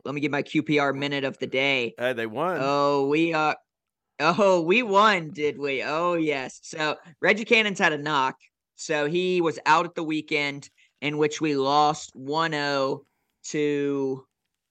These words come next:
Speaker 1: who we lose one oh to? Someone we shouldn't have lost to. Um, and then, um, we played midweek against Stoke and won four two.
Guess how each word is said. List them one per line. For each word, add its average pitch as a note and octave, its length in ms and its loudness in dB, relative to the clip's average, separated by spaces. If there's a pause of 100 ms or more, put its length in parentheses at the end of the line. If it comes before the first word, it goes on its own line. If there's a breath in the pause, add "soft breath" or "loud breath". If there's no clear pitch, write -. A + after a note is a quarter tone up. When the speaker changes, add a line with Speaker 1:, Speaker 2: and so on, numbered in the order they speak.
(140)
Speaker 1:
who E3+ 80 -8
we F3+ 140 2
lose D3+ 280 -2
one B2+ 200 -8
oh A2+ 120 -4
to? A2 420 -4 (100)
Someone C#3+ 320 -8
we A2+ 100 -2
shouldn't F2+ 260 -2
have F#2 60 -4
lost - 320 -2
to. A#2+ 220 -2 (380)
Um, C3 800 2 (1000)
and C#3+ 220 0
then, D3+ 560 4 (100)
um, C3+ 540 0 (240)
we C#3+ 160 2
played C#3 600 0 (220)
midweek D#3 600 0 (300)
against C#3 720 -4
Stoke D#3 580 -2 (480)
and C3+ 540 -2
won C#3+ 260 -2
four F#3 320 -2
two. F#3 500 -2